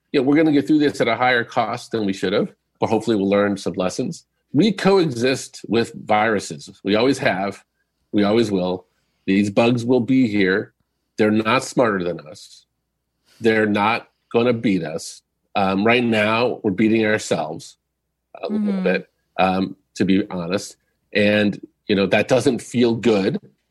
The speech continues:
Speaker 1: Um, but it also should give us enough hope to know that we get our head together, we start dealing with this,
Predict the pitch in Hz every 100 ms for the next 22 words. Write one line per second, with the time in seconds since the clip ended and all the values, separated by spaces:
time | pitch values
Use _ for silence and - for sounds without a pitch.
0 | _ - 104 98 104 117 _ 123 - 135
1 | 135 156 151 160 147 147 131 139 139 135
2 | 127 123 123 127 135 139 135 120 110 101
3 | 95 95 _ _ _ - 107 104 - _
4 | _ _ 98 95 117 120 120 104 101 92
5 | 135 143 - 87 76 90 107 - _ _
6 | 98 92 - 110 104 82 95 123 147 113
7 | 90 - _ 85 90 - -